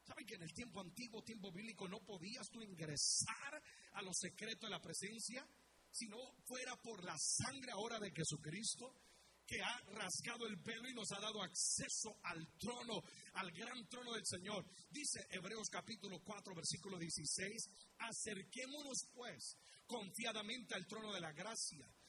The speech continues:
para alcanzar misericordia y hallar gracia para el oportuno socorro". Acerquémonos pues. ¿Qué está diciendo aquí el Espíritu Santo? El trono está abierto,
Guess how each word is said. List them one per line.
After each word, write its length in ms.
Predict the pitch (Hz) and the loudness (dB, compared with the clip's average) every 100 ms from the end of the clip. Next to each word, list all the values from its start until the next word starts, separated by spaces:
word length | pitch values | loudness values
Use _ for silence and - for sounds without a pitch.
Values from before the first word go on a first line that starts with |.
| - - | -8 -2
para 160 | 226 | 0
alcanzar 460 | 190 196 175 233 233 | 2 0 2 0 0
misericordia 760 | 233 214 175 - 247 220 202 | 2 4 2 0 0 0 0
y 40 | 170 | 2
hallar 180 | 202 190 | 0 0
gracia 400 | 202 233 - 233 | 0 0 0 0
para 180 | 202 190 | 0 0
el 60 | |
oportuno 760 | 180 175 160 175 247 240 294 302 - - | 2 2 2 0 0 2 0 -2 -12 -8
socorro". 640 | - - 180 - 214 196 165 - - - | 0 0 0 -2 -2 -2 -4 -8 -6 -4
Acerquémonos 1040 | 226 - 190 - 240 240 262 277 277 - | -2 -2 -4 -4 -4 -2 -4 -4 -6 -10
pues. 240 | 233 175 - - - | -8 -8 -8 -12 -12
¿Qué 100 | 349 | -8
está 140 | - 427 | -8 -2
diciendo 400 | 214 269 - 180 | 0 0 -2 -6
aquí 140 | 202 | -4
el 80 | 185 | -4
Espíritu 340 | 185 180 165 | -2 -2 0
Santo? 440 | - 233 233 - - - - - | 0 0 -4 -12 -18 -20 -4 2
El 160 | 220 | 2
trono 260 | - 254 240 | 0 -4 -4
está 180 | 202 165 | -4 -4
abierto, 500 | 151 226 208 - | -2 -4 -4 -4